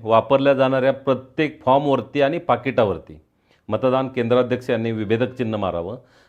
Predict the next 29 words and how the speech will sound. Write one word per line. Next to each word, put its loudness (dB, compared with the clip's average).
आणि 2
हे 4
विभेदक 2
चिन्ह 2
कागदपत्रावर 0
मारण्याची -2
कारवाई 0
मतदान -2
केंद्राध्यक्ष -2
आणि 0
सर्व 2
मतदान 0
अधिकारी -4
यांनी -2
मतदानाच्या -2
आदल्या 0
दिवशी -4
करावी. -14
अशा 6
प्रकारे 6
विभेदक 2
चिन्ह 2
मारलेलं 4
आहे. 2
त्याच्यानंतर 0
सर्व 2
उपस्थित 0
मतदान 2
प्रतिनिधी -2